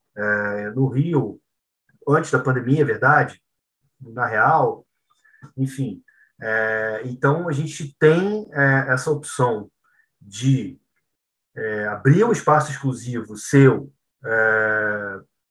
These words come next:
pra fidelizar ainda mais esse consumidor. É, tem cervejarias de Minas, por exemplo, com ponto de venda direto no Rio de Janeiro. A Capa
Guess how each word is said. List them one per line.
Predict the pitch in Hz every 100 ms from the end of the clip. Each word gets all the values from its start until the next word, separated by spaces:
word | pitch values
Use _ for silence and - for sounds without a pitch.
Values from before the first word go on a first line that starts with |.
| _ _ _ _ _ -
pra | 160 -
fidelizar | 214 196 196 156
ainda | 208 233
mais | 175 185 226 190
esse | 156
consumidor. | - 143 160 143 131 165 156 - _ _ _ _ _ _ _
É, | 120 120 120
tem | 170
cervejarias | 170 190 202 202 180 151
de | 180
Minas, | 175 180 202 202
por | 202 190
exemplo, | 147 196 -
com | 226
ponto | 214 214 214 202
de | 196
venda | 156 185 208
direto | 208 196 190 196 214
no | 208
Rio | 220
de | 214
Janeiro. | 226 196 208 190 107 - _ _ _ _ _ 139
A | 127 127 123 120 120 117 113
Capa | 156 -